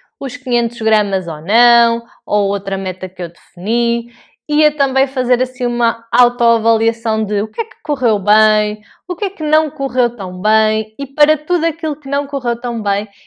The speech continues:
ia definir estratégias para aplicar na próxima semana, ok? Porque imagina que numa semana não conseguiste atingir a meta, ainda nada está perdido, tu tens é que na semana a seguir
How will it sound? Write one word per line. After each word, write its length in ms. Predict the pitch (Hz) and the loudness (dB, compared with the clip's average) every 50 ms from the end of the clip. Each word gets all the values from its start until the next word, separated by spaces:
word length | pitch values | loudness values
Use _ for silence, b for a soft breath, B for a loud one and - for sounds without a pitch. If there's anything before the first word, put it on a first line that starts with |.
| b b b | b b b
ia 240 | - 262 262 277 277 | -4 0 2 2 2
definir 420 | 269 - - - - 247 247 247 | 0 -2 -12 -8 -4 -2 -2 -2
estratégias 760 | 240 247 - - - 240 240 240 - 214 208 214 214 226 220 - | -2 -4 -6 -4 -4 -4 -2 -2 -2 -2 -2 -2 -4 -6 -10 -8
para 300 | - - 220 214 214 214 | -6 -4 -2 0 2 2
aplicar 640 | 214 214 - 220 226 214 214 - 226 202 190 190 190 - - _ _ _ _ _ _ _ _ _ _ - | 0 -2 -4 -10 -10 -10 -6 -2 0 2 2 2 0 -6 -16 _ _ _ _ _ _ _ _ _ _ -8
na 180 | 214 214 214 214 | -4 -2 -2 -2
próxima 540 | 214 - 185 170 170 - - 185 175 175 | -2 -2 -4 -4 -4 -8 -12 -12 -12 -12
semana, 460 | 180 - - - 202 160 147 151 156 160 | -12 -12 -10 -8 -6 -6 -8 -10 -16 -18
ok? 360 | 170 - - 196 196 233 254 B B B B B _ | -14 -8 -4 -2 0 -2 -2 B B B B B _
Porque 240 | - 185 180 - 202 | -16 -14 -10 -8 -6
imagina 480 | 202 202 208 214 196 226 220 214 220 214 | -2 -2 -2 -2 0 -2 -2 -2 -2 -4
que 120 | 214 - | -6 -8
numa 200 | 220 214 214 226 | -8 -6 -6 -6
semana 420 | 226 226 - 226 220 214 214 214 | -6 -6 -4 -4 -2 -2 -2 -2
não 240 | 214 214 233 233 233 | 0 0 0 -2 -2
conseguiste 540 | 233 247 233 233 233 - - 247 240 - - | -2 -2 -4 -4 -6 -8 -10 -10 -8 -8 -10
atingir 440 | 170 165 - 180 185 190 180 185 180 | -12 -12 -12 -12 -12 -10 -8 -6 -6
a 60 | 220 | -4
meta, 380 | 262 277 254 240 233 240 - 339 b b b b b b b b | -4 -2 -2 -2 -2 -4 -8 -12 b b b b b b b b
ainda 360 | - 349 330 269 247 233 233 226 | -2 0 0 2 2 4 4 4
nada 340 | 226 214 226 233 208 233 | 6 6 6 6 4 2
está 240 | 247 240 240 - 196 | -2 0 2 4 4
perdido, 580 | 196 - - 254 285 311 302 262 254 254 311 339 b b b b _ | 4 2 -2 -4 -2 0 0 0 -2 -4 -6 -10 b b b b _
tu 120 | - 302 294 | -8 -6 -2
tens 280 | 294 240 214 220 220 | 0 0 0 2 2
é 120 | 226 233 240 | 0 0 0
que 220 | 240 - 233 220 | -2 -2 -4 -2
na 140 | 220 233 254 | -2 -2 -4
semana 360 | 240 - 240 214 202 196 202 | -6 -8 -8 -6 -4 -4 -4
a 60 | 226 | -6
seguir 380 | 233 - - - 226 226 226 - | -6 -6 -6 -4 -4 -4 -4 -6